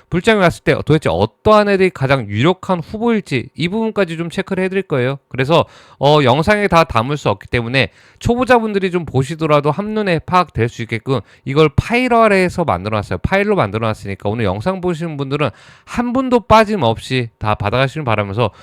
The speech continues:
여러분들 돈 걸린 문제잖아요. 그죠? 어. 뭐 아는 사람이 사라 그랬다고 이거 샀어. 근데 손해보면 그분들이 책임져 주는 거 아닙니다. 최소한 이 정도 기본적인 정보는 알고 움직이시라고 말씀드리는 겁니다.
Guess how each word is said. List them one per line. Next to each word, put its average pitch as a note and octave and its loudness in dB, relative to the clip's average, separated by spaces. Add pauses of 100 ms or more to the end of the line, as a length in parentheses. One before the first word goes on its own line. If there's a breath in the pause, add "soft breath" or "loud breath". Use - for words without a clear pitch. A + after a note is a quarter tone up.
(220 loud breath)
여러분들 A3 4
돈 G2+ -6
걸린 F3+ -2
문제잖아요. F#2+ -6
그죠? F#2 -8
어. D#2 -10 (460 soft breath)
뭐 E2+ 0
아는 D3+ 0
사람이 G3+ -2
사라 G3 0
그랬다고 F#3 -2
이거 B2+ -4
샀어. B2+ -4
근데 C#3 -12
손해보면 A3+ -2
그분들이 B2+ -6
책임져 G3 -6
주는 F#3 -10
거 F3+ -4
아닙니다. G2 -6
최소한 A3 0
이 A2+ -8
정도 G#3+ -2
기본적인 D3+ -4 (300 soft breath)
정보는 D#3+ -2
알고 D3+ 0
움직이시라고 A2 -4
말씀드리는 G#2 -6
겁니다. G2+ -6